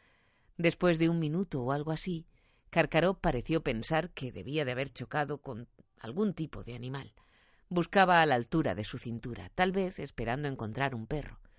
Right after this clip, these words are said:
Luego se internó entre los árboles y se dirigió hacia donde se hallaban los dragones. Muy despacio y con mucho cuidado, Harry se incorporó y reemprendió el camino hacia Hogwarts en la oscuridad,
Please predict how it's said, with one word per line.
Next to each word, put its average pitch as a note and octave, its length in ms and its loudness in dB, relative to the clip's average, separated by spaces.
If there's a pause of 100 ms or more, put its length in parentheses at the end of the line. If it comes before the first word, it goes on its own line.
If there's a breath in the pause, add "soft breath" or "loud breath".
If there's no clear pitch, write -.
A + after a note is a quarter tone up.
(420 soft breath)
Luego G3 380 4
se - 120 -4
internó B2 440 -4
entre C3+ 260 -4
los G#2 220 -6
árboles E3+ 480 -2 (340 soft breath)
y E3 120 0
se E3 180 2
dirigió D#3+ 540 0
hacia C#3+ 260 -4
donde A2 260 -6
se G#2 140 -6
hallaban A2 420 -6
los G#2+ 160 -10
dragones. A2 640 -10 (840)
Muy D3 460 -4
despacio F#3 800 -8
y - 120 -10
con G#2+ 220 -10
mucho C3+ 380 -6
cuidado, D3 520 -8 (680 soft breath)
Harry E3 280 4
se D#3 140 2
incorporó B2+ 640 -4
y F3 100 -2
reemprendió A#2+ 800 -2
el D#3+ 140 -4
camino A2 460 -6
hacia G#2 300 -6
Hogwarts D3 580 -4
en B2 240 -2
la G#2 120 -6
oscuridad, A2 680 -10